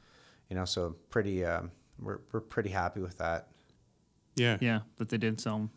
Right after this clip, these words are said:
Speaker 3: yeah.
Speaker 2: Wi-, with that idea, the failed process, and not to harp on, like, I guess, negatives, but what happens if, so I wanna sell my house, I come to you guys,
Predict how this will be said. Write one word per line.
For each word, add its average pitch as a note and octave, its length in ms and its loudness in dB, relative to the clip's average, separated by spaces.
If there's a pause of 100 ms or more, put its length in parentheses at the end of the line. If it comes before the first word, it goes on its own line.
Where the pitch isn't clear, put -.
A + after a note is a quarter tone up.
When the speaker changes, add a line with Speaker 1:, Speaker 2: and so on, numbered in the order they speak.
Speaker 3:
yeah. A2 140 2 (1400)
Speaker 2:
Wi-, E3+ 340 4
with F3+ 240 4
that D#3 140 8
idea, C3 260 8
the A#2+ 100 6
failed A#2+ 220 4
process, A#2+ 380 2
and A#2+ 80 0
not A#2 160 0
to A2+ 140 -2 (180)
harp A#2 280 0
on, A2 140 2
like, G2 160 0 (160)
I G#2 60 -2
guess, G#2 160 -2
negatives, A2 280 2
but G#2 260 0 (400)
what D#3 220 2
happens D3 400 4
if, A#2+ 260 4
so A#2 120 0
I A#2 140 4
wanna C#3 180 6
sell C3 140 2
my B2+ 100 4
house, A2+ 220 2
I A2+ 40 -2
come B2 200 2
to A#2 60 2
you A#2 140 4
guys, A2 540 4